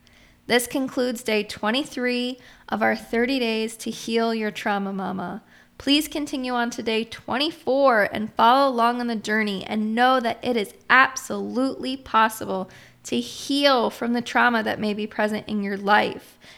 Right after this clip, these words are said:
at this moment. And you deserve it. If this has been helpful, please share it with others. Tag us on Instagram, message me directly, share what you liked about the episode, and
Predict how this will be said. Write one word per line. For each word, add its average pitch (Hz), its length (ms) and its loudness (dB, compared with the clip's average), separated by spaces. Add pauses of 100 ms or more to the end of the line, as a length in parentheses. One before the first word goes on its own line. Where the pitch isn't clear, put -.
(160)
at 233 140 -10 (100)
this 247 260 -2
moment. 220 480 -2 (460)
And 302 420 2 (640)
you 370 360 8
deserve 392 600 8
it. 262 500 4 (840)
If 254 160 0
this 220 640 -2 (200)
has 285 220 -4
been 247 240 -2
helpful, 233 880 -4
please 262 340 -2
share 233 240 2
it - 60 -6
with 247 220 -4
others. - 520 -6 (380)
Tag 220 240 -2
us 220 180 -2
on 220 200 -4
Instagram, 262 840 0 (280)
message 208 360 -4
me 202 140 -4
directly, 262 800 -2 (220)
share 247 320 4
what 302 100 2
you 277 140 -2
liked 240 320 0
about 240 240 2
the - 100 -8
episode, 233 500 -2
and 214 140 -4